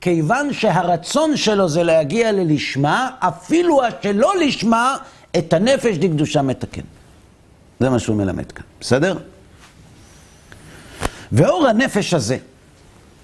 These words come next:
מכונה בשם אור הדומם דקדושה דעולם עשייה. מה הכתובת הזאת? דומם דקדושה דעולם עשייה.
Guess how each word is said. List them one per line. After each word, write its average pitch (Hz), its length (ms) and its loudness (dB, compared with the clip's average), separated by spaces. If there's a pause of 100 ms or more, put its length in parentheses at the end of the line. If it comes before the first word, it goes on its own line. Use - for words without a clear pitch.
(140)
מכונה 170 500 2
בשם 190 500 0 (140)
אור 226 280 0
הדומם 165 680 0
דקדושה 120 720 0 (2000)
דעולם 135 460 2
עשייה. 107 340 -2 (1300)
מה 147 100 0
הכתובת 120 420 -2
הזאת? 95 340 -2 (920)
דומם 165 640 2 (800)
דקדושה 135 800 2 (1080)
דעולם 151 400 2
עשייה. 120 320 -2